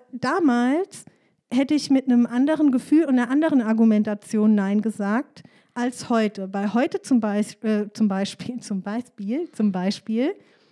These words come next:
gehen wir ja sehr stark, wir haben in den letzten Jahren daran gearbeitet, uns, äh, zu positionieren.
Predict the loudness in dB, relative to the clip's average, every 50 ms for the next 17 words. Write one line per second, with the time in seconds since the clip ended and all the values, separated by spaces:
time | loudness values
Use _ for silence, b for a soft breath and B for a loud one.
0 | b b b b b b b b b _ _ _ _ _ _ _ _ _ -12 -4
1 | 0 2 2 2 2 2 0 0 0 0 0 0 0 -2 -2 -4 -6 -4 -4 -2
2 | -2 -4 -4 -4 -4 -4 -2 -2 -2 0 0 0 0 0 0 -2 -2 -2 -4 -4
3 | -6 -8 -8 -6 -6 -4 -4 -4 -4 -4 -2 -2 -2 -2 -4 -4 -6 -6 -6 -4
4 | -4 -6 -6 -8 -10 -6 -2 0 0 0 -2 -6 -12 -8 -8 -8 -8 -8 -10 -10
5 | -6 -6 -6 -6 -6 -8 -8 -6 -4 0 0 2 2 2 0 0